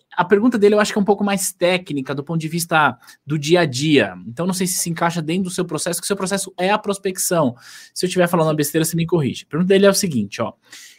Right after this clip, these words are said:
quando eu me associo a um escritório, os cliente que, os clientes que eu prospectar,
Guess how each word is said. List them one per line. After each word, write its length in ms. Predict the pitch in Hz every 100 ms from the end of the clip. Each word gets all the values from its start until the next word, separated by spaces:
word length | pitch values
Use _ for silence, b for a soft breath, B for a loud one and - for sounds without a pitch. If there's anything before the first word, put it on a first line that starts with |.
| _
quando 240 | 294 349
eu 100 | 311
me 100 | 226
associo 720 | 202 - 160 139 - 202 175 147
a 80 | 156
um 240 | 180 165
escritório, 800 | 147 - 120 120 151 147 113 - _ _ _
os 200 | 180 185
cliente 520 | 233 226 226 349 339
que, 320 | 302 254 214 202
os 120 | 160
clientes 480 | - 175 254 - -
que 180 | - 202
eu 120 | 240
prospectar, 920 | - 262 - 208 196 - 147 123 -